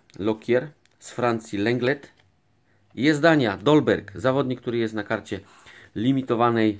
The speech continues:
więc jest zwycięstwo prawej strony. Celik Turcja i Włochy Jorginho.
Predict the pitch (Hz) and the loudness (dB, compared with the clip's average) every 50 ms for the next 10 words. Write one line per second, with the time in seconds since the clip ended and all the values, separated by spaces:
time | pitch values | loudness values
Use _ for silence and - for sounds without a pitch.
0 | - - 98 98 92 90 104 123 143 131 117 113 113 120 113 - 127 120 113 - | -8 -8 -8 -8 -6 -6 -4 -2 -2 -2 -4 -6 -8 -8 -6 -4 -4 -4 -4 -6
1 | - - 104 101 101 - _ _ _ _ _ _ - - 110 110 107 101 104 - | -6 -4 -4 -4 -4 -6 _ _ _ _ _ _ -8 -6 -4 -4 -4 -6 -6 -8
2 | - 101 98 90 92 92 90 _ _ _ _ _ _ _ - - - - - - | -6 -6 -4 -4 -4 -6 -6 _ _ _ _ _ _ _ -20 -20 -20 -20 -20 -20
3 | - _ _ _ _ - - 160 139 131 - - - 131 127 113 - - 110 107 | -20 _ _ _ _ -2 -2 0 0 0 -4 -4 -6 -6 -6 -6 -4 -2 -2 -2
4 | - - - 117 - 113 98 95 95 92 - - 90 90 87 - _ _ _ _ | -2 -4 -6 -10 -10 -8 -4 -4 -4 -4 -2 -4 -4 -4 -4 -8 _ _ _ _
5 | 85 87 85 113 120 117 110 107 120 143 135 110 85 | -10 -4 0 0 0 0 0 -2 0 2 2 2 0